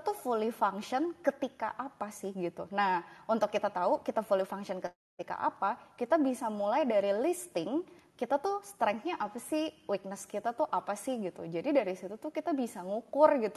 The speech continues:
kayak, oh ternyata, eh, misalnya nih, eh, gua, eh, strength-nya, eh, gua tuh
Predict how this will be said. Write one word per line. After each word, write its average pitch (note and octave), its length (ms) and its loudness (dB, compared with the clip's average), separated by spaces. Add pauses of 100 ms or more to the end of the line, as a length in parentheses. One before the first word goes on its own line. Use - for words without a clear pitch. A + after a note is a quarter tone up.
kayak, F3+ 240 0 (400)
oh B3+ 160 2 (160)
ternyata, G#3 640 0 (560)
eh, E3+ 400 -2 (160)
misalnya G3 400 -2
nih, A3 200 -2 (120)
eh, E3+ 480 -4 (380)
gua, F#3+ 500 2
eh, E3+ 240 0
strength-nya, F#3+ 640 -4
eh, F3 320 -2
gua G3 320 6
tuh D4 240 4